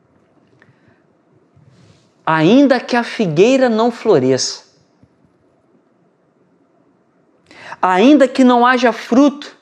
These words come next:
da vide, que o produto da oliveira minta,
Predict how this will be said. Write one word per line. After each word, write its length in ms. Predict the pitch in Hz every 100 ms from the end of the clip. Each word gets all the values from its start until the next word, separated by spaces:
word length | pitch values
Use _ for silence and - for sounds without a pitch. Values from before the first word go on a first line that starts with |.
| _ _ _ _ _ _ _ -
da 220 | 143 165
vide, 540 | 123 131 127 120 - _ _ _ _ _ _ _ _ _ _ _ _ _ _ _ _ _ _ _
que 100 | -
o 80 | 247
produto 680 | 240 240 185 170 302 311 220
da 160 | 240
oliveira 920 | 240 240 214 135 175 220 214 131 131 -
minta, 720 | 165 170 208 226 196 - 160